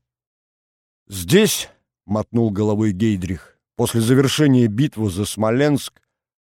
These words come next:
марсиане взяли на себя труд написать общее либретто предстоящей войны, согласовали его с кремлёвским горцем, после чего все дальнейшие события напоминали хорошую оперу,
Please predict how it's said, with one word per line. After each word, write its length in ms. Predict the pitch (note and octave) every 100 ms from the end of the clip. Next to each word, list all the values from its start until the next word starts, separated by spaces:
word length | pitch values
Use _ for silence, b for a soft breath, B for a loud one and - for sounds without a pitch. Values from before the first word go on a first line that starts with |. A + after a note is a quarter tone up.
| -
марсиане 500 | B2+ - E3+ F#3 E3+
взяли 340 | A#2+ C3+ E3
на 120 | D3 C#3
себя 300 | C3 C3+ C#3
труд 320 | D#3 E3 E3
написать 580 | D3 C3+ C#3 - E3+ -
общее 380 | F#3 D3+ - D3+
либретто 540 | C3 B2+ C3+ C#3+ B2
предстоящей 840 | G#2 A#2+ A2 - C3 C3+ A#2 - A2+
войны, 580 | G2+ B2+ C#3 D#3 E3+ - _ _ _ _ -
согласовали 840 | F3 D#3+ E3+ D#3+ F#3 G3+ F#3+ D3+
его 200 | C#3 B2+
с 80 | -
кремлёвским 840 | C3+ C#3+ C#3+ D3+ B2 - A#2+ G#2
горцем, 460 | D3 D#3 - C3+ - _ _ _ _
после 300 | - C3+ C#3+
чего 260 | C3+ D3 D#3+
все 220 | B2 D#3+
дальнейшие 560 | C#3 C3+ C#3 B2+ - A#2
события 480 | - B2 D3 C3 A#2
напоминали 600 | A2 A2+ A#2+ B2+ C3+ C3
хорошую 580 | C3 C#3 C#3+ D3 D3 -
оперу, 500 | D#3 C#3 A2+ F#2 E2+